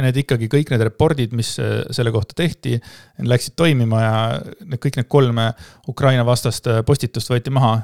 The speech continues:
sest et Andero Pebre on kindlasti kõige, äh, venemeelsem, äh, tõnumaalane, keda mina vähemalt olen selle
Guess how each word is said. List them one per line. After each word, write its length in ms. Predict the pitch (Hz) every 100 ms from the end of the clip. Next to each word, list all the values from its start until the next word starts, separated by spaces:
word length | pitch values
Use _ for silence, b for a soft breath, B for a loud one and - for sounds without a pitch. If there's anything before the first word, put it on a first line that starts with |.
| -
sest 280 | - 120 127
et 180 | -
Andero 400 | 135 139 120 117
Pebre 400 | 120 127 123 117 -
on 280 | 120 120 120
kindlasti 400 | 143 123 - -
kõige, 440 | - 143 127 117 107 B B B -
äh, 180 | 113 110
venemeelsem, 640 | 135 139 120 113 107 110 110
äh, 380 | 110 110 110 110 -
tõnumaalane, 560 | 147 135 131 123 110 107
keda 140 | 113
mina 240 | 120 139 117
vähemalt 380 | 110 107 104 113
olen 140 | 117
selle 300 | 120 117 110